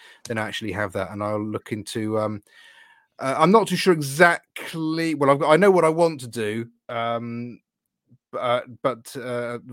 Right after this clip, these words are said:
it go, I'm gonna go into education in some way. That, that, that's, that's my plan. Um,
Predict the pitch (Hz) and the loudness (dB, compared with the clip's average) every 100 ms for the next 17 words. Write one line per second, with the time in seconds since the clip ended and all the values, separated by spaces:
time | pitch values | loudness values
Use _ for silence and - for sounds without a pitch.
0 | 123 139 131 175 151 156 147 156 147 135 | -12 -12 -2 2 4 2 2 0 0 0
1 | 127 123 120 - 117 104 - 104 104 101 | 0 -4 -4 -4 -4 -4 -8 -10 -10 -12
2 | - 127 110 104 - 113 101 104 95 87 | -10 -8 -8 -8 -14 -18 -14 -10 -10 -10
3 | 85 85 117 - - 143 - 156 - - | -14 -10 -10 -4 -2 -2 2 0 0 -10
4 | - 156 143 - 139 127 123 104 95 95 | -4 -4 -4 -4 -6 -4 -6 -6 -8 -12
5 | - _ 110 107 107 107 110 | -14 _ -8 -4 -4 -6 -10